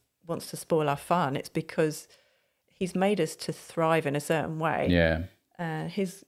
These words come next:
Speaker 1: kingdom, it, it's about love and goodness.
Speaker 2: Yeah.
Speaker 1: And so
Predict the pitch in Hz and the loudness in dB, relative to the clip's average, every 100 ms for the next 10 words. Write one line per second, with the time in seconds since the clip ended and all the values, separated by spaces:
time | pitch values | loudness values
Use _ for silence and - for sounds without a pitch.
0 | _ - 214 202 - 180 - - 196 180 | _ -4 -2 0 0 -2 -2 -2 0 0
1 | 175 - 180 196 - _ 151 143 151 170 | -2 -2 0 0 -4 _ -8 -2 0 0
2 | 143 - - _ 170 156 147 147 147 - | -4 -8 -20 _ -6 -4 -4 -6 -10 -16
3 | _ _ _ _ 127 127 127 135 - - | _ _ _ _ -4 -2 -4 -6 -10 -20
4 | - 147 160 143 - - 170 | -6 -2 0 -2 -4 0 0